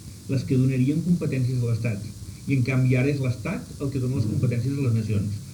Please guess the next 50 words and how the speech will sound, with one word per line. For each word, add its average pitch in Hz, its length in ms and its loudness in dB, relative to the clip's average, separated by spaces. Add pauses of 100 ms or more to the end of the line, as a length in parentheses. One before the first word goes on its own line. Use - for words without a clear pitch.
(120)
el 117 100 0
qual 143 180 2
vol 170 120 2
dir 151 120 2
que 170 80 0
el 143 80 -4
que 135 80 0
es - 80 -6
creu 147 180 0
sobirà 147 360 0
és 120 80 -2
l'Estat. - 340 -4 (800)
I 139 80 4
això 127 160 2
és - 100 2
una 156 120 -2
cosa 127 280 -2
atentatòria, 120 840 2 (500)
oi? 117 100 0 (120)
I 127 80 -2
antijurídica 123 840 4 (380)
dels 104 220 0
drets 123 220 0
més 147 160 -2
elementals 110 540 0
dels 131 140 -6
pobles, - 420 -6 (600)
oi? 104 100 -2 (240)
I 147 100 2
per 147 140 2
dissimular-ho, 160 640 6 (380)
llavors 127 260 0
han 156 100 0
de 139 120 4
dissimular 170 480 2
i 135 80 0
fer 170 160 0
veure 127 220 2
que 139 100 -2
aquest 156 160 -4
estat 147 180 -4
no 160 80 0
és 147 80 -2
un 156 120 -2
estat, 175 180 -2
sinó 175 140 0
que 143 80 2
és 135 80 0
una 135 120 2
nació. 117 300 2